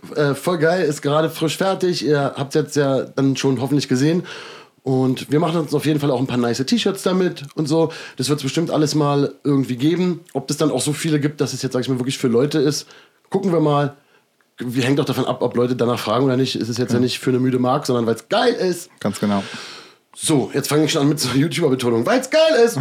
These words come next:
Speaker 1: Tschuk, tschuk, Jump Cut. Dennis, mach mal ein paar Jump Cuts. Ich, ich. Nee, ähm, <laughs> egal, Alter. Fuck. Ja, dann zweite
Speaker 2: Apropos Jump Cuts.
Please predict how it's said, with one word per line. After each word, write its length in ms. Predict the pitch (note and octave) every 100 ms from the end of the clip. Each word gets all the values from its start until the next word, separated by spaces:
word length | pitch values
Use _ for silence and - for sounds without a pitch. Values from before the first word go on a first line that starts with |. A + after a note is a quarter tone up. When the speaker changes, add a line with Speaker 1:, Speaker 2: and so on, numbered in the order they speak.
| B2
Speaker 1:
Tschuk, 140 | D3 -
tschuk, 180 | - D#3 -
Jump 240 | D3 G3 G3
Cut. 240 | D3+ -
Dennis, 220 | E3+ D#3
mach 80 | D3
mal 80 | D3+
ein 60 |
paar 120 | C#3+ D3
Jump 220 | D#3 D#3+
Cuts. 180 | C3 - -
Ich, 260 | - - - -
ich. 160 | - - - - - - A3+ - -
Nee, 140 | C#3+ C#3+
ähm, 340 | D3+ D3 D3 C3+ -
<laughs> 100 | - -
egal, 340 | G3+ - - -
Alter. 260 | C3 A#2 A#3 - - -
Fuck. 160 | B2 - - - - - -
Ja, 180 | C#3+ B2+
dann 340 | A2+ D#3 G#3+
zweite 220 | - D#3+ F3
Speaker 2:
Apropos 380 | E3+ D#3 E3 D3
Jump 300 | C3 F3 -
Cuts. 400 | F#3+ - -